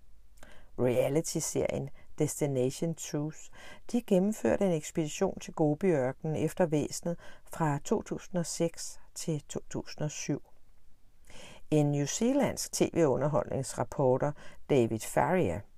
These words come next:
fra T V tre News, han deltog i en ekspedition i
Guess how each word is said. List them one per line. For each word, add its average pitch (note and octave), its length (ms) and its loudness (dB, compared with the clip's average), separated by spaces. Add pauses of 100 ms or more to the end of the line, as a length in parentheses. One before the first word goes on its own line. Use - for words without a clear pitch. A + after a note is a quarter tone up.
(120)
fra G#2+ 320 2
T - 80 -4
V - 140 -2 (280)
tre - 200 0 (300)
News, F#3+ 440 2 (440)
han E3+ 300 0
deltog F#3+ 460 4
i - 20 4
en F3+ 80 6
ekspedition D3+ 840 0
i D#3 160 0